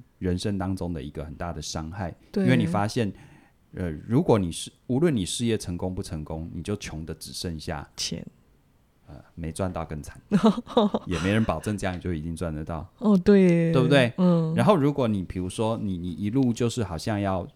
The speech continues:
Speaker 1: 所谓的权威或开明走到黑，你可能会错过很多市场转变的关键时刻。
Speaker 2: 嗯。
Speaker 1: 我们自己就经历过啊。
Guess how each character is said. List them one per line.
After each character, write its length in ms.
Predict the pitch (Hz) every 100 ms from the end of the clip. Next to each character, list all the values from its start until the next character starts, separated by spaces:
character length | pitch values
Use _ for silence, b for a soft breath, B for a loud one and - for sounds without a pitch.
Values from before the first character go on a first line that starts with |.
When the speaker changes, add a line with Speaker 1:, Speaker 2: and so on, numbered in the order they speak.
| _
Speaker 1:
所 200 | - 90
谓 60 | 101
的 120 | 107
权 240 | - 90 92
威 140 | 98
或 120 | 113
开 280 | - 110 107
明 180 | 95 80
走 160 | 76
到 160 | 92 87
黑， 260 | 85 78 92 b b b -
你 100 | 175
可 100 | 95
能 100 | 87
会 120 | 120
错 200 | - 127
过 200 | 117 107
很 180 | 87 73
多 300 | 87 87 87 _ _ _ _ b b b
市 180 | - 170
场 220 | 113 87
转 180 | 85 76
变 160 | 87 92
的 80 |
关 200 | 82 85
键 180 | 82 87
时 160 | - -
刻。 220 | - - -
Speaker 2:
嗯。 440 | 214 220 190 180 175 -
Speaker 1:
我 140 | 110
们 100 | 98
自 120 | 101
己 80 | 151
就 120 | 113
经 240 | 117 110 107
历 80 | 101
过 240 | 110 90
啊。 200 | 80